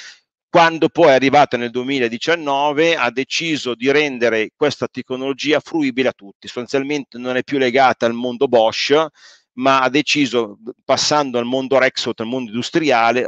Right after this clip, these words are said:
rendere disponibile questo, questo tipo di prodotto, il robot, il robot collaborativo, a tutto il mondo, sostanzialmente,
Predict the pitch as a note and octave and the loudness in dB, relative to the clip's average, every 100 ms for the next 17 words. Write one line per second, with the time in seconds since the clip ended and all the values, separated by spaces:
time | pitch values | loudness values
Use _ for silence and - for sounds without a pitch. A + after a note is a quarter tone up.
0 | C3 C3+ C3 B2+ C3 B2+ A#2+ - C3 C3+ | 0 0 0 2 2 0 -4 -6 -4 -4
1 | A2+ A2 - A#2 B2 A2 - A2+ A#2+ - | -4 -4 -4 -6 -6 -4 -6 -8 -10 -14
2 | A#2+ A#2 - C#3+ B2+ A#2+ _ C3+ C3 A#2 | -8 -8 -4 -2 -2 -4 _ 0 2 0
3 | A2+ A#2+ G#2+ A2+ A2+ B2 B2 A#2 A#2 D3 | 0 0 0 0 -2 -4 -2 0 2 0
4 | - A#2 A2 B2+ - _ _ F3 B2+ B2+ | -2 -2 0 -2 -4 _ _ -8 -4 -2
5 | G#2+ F#2+ F2 G2 - G#2 - G2+ G#2 | -2 -6 -14 -20 -14 -6 -4 -4 -6